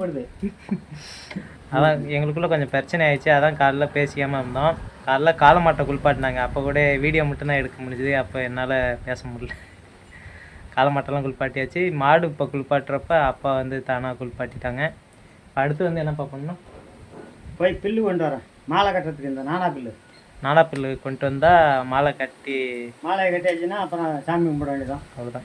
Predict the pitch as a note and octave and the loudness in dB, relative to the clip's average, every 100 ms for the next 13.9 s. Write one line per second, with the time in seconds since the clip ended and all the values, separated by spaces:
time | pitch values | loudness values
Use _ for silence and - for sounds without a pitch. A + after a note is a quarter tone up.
0 | D#3 C#3+ D3+ E3 D#3+ F3 C#3+ D#3+ D3+ C#3 | -4 0 2 2 2 2 4 4 4 0
1 | C#3 C3 B2 C3+ E3 F#3+ - - C3 E3 | -2 -4 -2 2 2 0 -8 -16 -4 -2
2 | D#3 D#3 F3 E3 C#3+ B2+ - - - - | -2 -2 -2 -6 -6 -10 -12 -20 -20 -20
3 | - - C#3 C#3 D#3 F#3+ F3 D3+ F3 G3 | -20 -16 -6 -2 0 0 -2 -4 -6 -4
4 | D3 - - - - - - - - - | -4 -6 -20 -20 -20 -20 -20 -20 -20 -20
5 | - C3 F3 G#3 F3 E3+ G3 D#3+ F3 D3+ | -14 -4 0 2 2 4 2 2 0 -2
6 | C3 G2+ - - B2 B2 B2 - - - | -2 -8 -20 -12 -8 -8 -10 -18 -20 -20
7 | - - - C#3+ D3 C#3+ C#3+ D#3+ F3 F3+ | -20 -14 -4 0 0 4 6 6 6 6
8 | E3 C#3+ E3+ E3 D3+ D3 D3 C#3+ C3+ C3+ | 6 6 4 2 -2 -2 -2 -2 0 4
9 | C#3+ C#3+ C#3+ C#3+ D3 - - - - - | 6 6 4 2 0 -6 -20 -20 -20 -20
10 | - - - - - - C#3 C#3 C#3 C#3 | -20 -20 -20 -20 -20 -10 -4 0 0 0
11 | C3+ C#3 D3+ C#3+ C#3+ C#3+ C3+ C#3+ C#3 C#3+ | 4 6 6 6 4 2 2 0 2 2
12 | C#3+ D3 D3 D3 C#3+ C#3+ D#3+ E3 F3+ D3+ | 4 4 2 0 0 0 2 4 4 4
13 | C#3 D#3 G#3 F#3+ D#3+ D3+ D#3 E3+ | 4 6 8 8 8 2 2 2